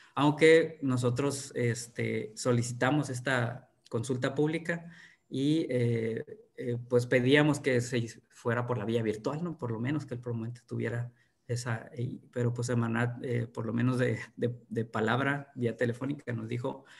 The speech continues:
"No hay condiciones para, para eso, Semarnat a nivel nacional no está autorizando reuniones públicas, ¿no? Solamente se está abriendo la ventana de consulta pública,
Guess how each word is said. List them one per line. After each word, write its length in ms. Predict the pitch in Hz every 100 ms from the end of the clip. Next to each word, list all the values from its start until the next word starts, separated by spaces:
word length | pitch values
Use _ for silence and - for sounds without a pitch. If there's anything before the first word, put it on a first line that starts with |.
| - - _
"No 80 | 127
hay 80 | 127
condiciones 500 | 127 113 120 120 120
para, 420 | 113 107 110 -
para 160 | 110 113
eso, 180 | 139 151
Semarnat 560 | 127 110 113 123 - -
a 100 | 117
nivel 260 | 110 117
nacional 400 | 131 120 120 135
no 120 | 123
está 160 | 120 110
autorizando 580 | 104 113 104 101 110 -
reuniones 280 | - 110 -
públicas, 440 | _ - _ - 127
¿no? 80 | -
Solamente 480 | - 123 127 127 127
se 60 |
está 140 | 123 123
abriendo 340 | 120 123 131
la 80 | 123
ventana 360 | 107 - 123 120
de 100 | 120
consulta 440 | 104 123 123 127
pública, 520 | 151 175 180 185 185